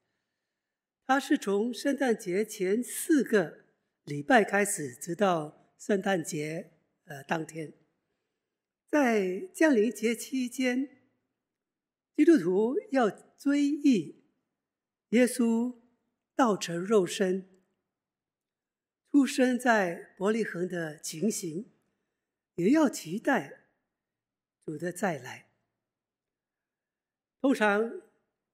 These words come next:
即使平时，呃，不参与主日崇拜的信徒，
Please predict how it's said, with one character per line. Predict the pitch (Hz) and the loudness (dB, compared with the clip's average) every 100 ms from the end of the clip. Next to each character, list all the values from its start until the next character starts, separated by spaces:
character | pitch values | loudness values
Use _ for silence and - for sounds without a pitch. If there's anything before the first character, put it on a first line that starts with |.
| _ _ | _ _
即 | 254 | -2
使 | - 180 165 160 | -2 -4 -4 -8
平 | 160 196 | -4 -4
时， | 202 185 180 190 202 233 427 _ _ _ _ _ _ _ _ _ - | -2 -4 -2 0 0 -2 -8 _ _ _ _ _ _ _ _ _ -16
呃， | 151 | -10
不 | 190 233 | -6 -4
参 | - 226 214 | 0 0 0
与 | 165 | -4
主 | 151 170 | -6 -6
日 | 175 214 | -2 -2
崇 | 170 180 | -2 -4
拜 | 220 185 | -4 -4
的 | 180 170 165 | -6 -10 -10
信 | - 277 - | 0 0 0
徒， | - 151 185 | -6 -10 -10